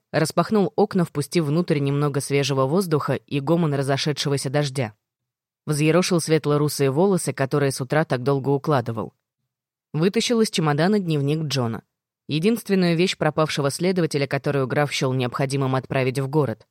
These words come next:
И в сотый раз вчитался. В самом начале почерк был ровным и аккуратным. В отделе Джона Лейка всегда хвалили за аккуратные отчёты. В этом был он весь. Дисциплина,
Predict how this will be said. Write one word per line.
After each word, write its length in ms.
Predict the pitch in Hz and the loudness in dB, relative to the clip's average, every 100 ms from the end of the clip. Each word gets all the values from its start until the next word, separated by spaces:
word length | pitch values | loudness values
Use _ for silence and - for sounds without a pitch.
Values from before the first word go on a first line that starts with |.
| _ _ _ _ | _ _ _ _
И 120 | 131 | -6
в 40 | 127 | -4
сотый 340 | 190 208 196 | -4 -2 0
раз 220 | 135 143 | 0 -2
вчитался. 800 | - - 135 - 113 107 - - _ _ _ _ _ _ _ _ _ - | -6 -6 -6 -2 -4 -6 -12 -14 _ _ _ _ _ _ _ _ _ -6
В 80 | |
самом 280 | - 160 156 | 0 2 4
начале 380 | 156 151 190 175 | 2 0 2 2
почерк 400 | 160 170 175 139 | 0 0 0 -2
был 200 | 139 135 | 0 2
ровным 340 | 147 170 156 147 | 2 2 2 2
и 40 | |
аккуратным. 600 | 139 160 165 - 110 90 _ _ _ _ _ - | 0 2 0 0 -6 -10 _ _ _ _ _ -2
В 100 | 147 | 2
отделе 360 | 151 160 202 | 2 4 2
Джона 360 | 180 170 196 180 | 2 2 2 4
Лейка 280 | 170 185 180 | 4 2 0
всегда 360 | - 151 147 | -4 -2 0
хвалили 400 | 165 139 135 170 | 0 0 2 0
за 160 | 175 156 | 0 -2
аккуратные 520 | 139 131 127 127 127 | 0 0 0 -2 -2
отчёты. 480 | 127 - 120 - - _ _ _ _ _ | -2 -4 -6 -6 -12 _ _ _ _ _
В 80 | 139 | 0
этом 280 | 202 240 220 | 0 2 2
был 240 | 233 240 | 4 2
он 200 | - 185 | 2 2
весь. 360 | 151 127 120 - _ _ - | 2 0 -4 -10 _ _ -6
Дисциплина, 720 | 151 151 - 123 151 180 190 | -2 -2 -4 -2 0 0 -2